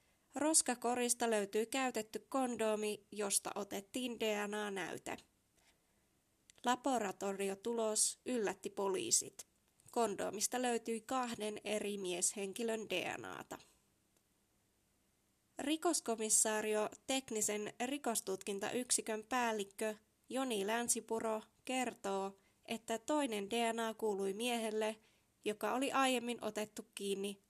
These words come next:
raiskauksesta epäiltynä. Hänen osaltaan näyte siis vahvisti jo olemassa olevaa näyttöä syyllisyydestä. Mutta kuka oli tämä toinen mies,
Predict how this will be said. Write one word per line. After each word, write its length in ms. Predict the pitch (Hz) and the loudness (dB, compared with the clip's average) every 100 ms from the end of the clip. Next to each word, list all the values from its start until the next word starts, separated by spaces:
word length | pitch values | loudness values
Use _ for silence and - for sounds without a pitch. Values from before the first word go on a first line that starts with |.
| - | -4
raiskauksesta 760 | 226 185 - 202 - 214 - | 0 0 -2 -2 0 0 0
epäiltynä. 600 | 214 - 185 - 180 - - _ _ _ _ _ _ _ _ _ _ | -4 -4 -4 -4 -8 -8 -10 _ _ _ _ _ _ _ _ _ _
Hänen 340 | 277 285 294 | -2 0 0
osaltaan 680 | 269 269 262 220 220 214 220 | 6 6 6 2 -2 -4 -2
näyte 320 | 233 220 208 | 0 0 2
siis 340 | 196 220 214 | 2 2 0
vahvisti 720 | 220 202 196 190 - 202 196 - _ _ | -2 -4 -2 -2 0 -2 -6 -12 _ _
jo 140 | 269 | -2
olemassa 600 | 254 262 226 196 196 - 190 | 0 0 0 4 6 6 2
olevaa 420 | 202 196 190 190 | 0 0 -2 -2
näyttöä 520 | 196 185 - 185 - | -2 -4 -6 -6 0
syyllisyydestä. 1000 | - 190 180 185 - - - 233 - 208 - _ _ _ _ _ _ _ - _ _ - - _ _ _ _ _ _ _ _ _ _ _ _ | 2 2 0 -2 -4 -4 -6 -6 -6 -8 -14 _ _ _ _ _ _ _ -20 _ _ -20 -20 _ _ _ _ _ _ _ _ _ _ _ _
Mutta 580 | 240 240 - 240 226 - _ | -4 -4 -2 -2 0 -4 _
kuka 360 | 269 - 302 | -8 0 2
oli 220 | 247 247 233 | 2 0 0
tämä 280 | 240 247 | -2 -2
toinen 580 | 240 302 294 233 190 180 | 0 2 2 2 -2 -4
mies, 520 | 190 196 196 - - | -4 -4 4 6 6